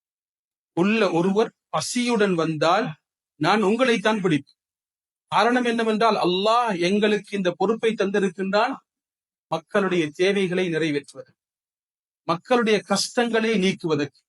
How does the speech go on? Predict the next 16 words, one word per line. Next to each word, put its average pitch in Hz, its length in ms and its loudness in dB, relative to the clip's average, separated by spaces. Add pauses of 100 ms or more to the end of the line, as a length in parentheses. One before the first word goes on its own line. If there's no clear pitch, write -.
அல்லாஹ் 202 460 2
இந்த 190 180 -2
பொறுப்பை 226 360 2
தந்திருக்கின்றான். 151 680 -4 (640)
இதை 170 180 2
பற்றி 190 340 -2
நிச்சயம் 196 460 0
நாளை 180 320 2
மறுமை 196 360 2
நாளையிலே 170 440 2
அல்லாஹு 160 420 -2
தஆலா 151 240 0
கேட்பான் 180 580 -2
என்று 139 200 -2
சொல்லி 143 220 -16
காட்டினார். - 400 -20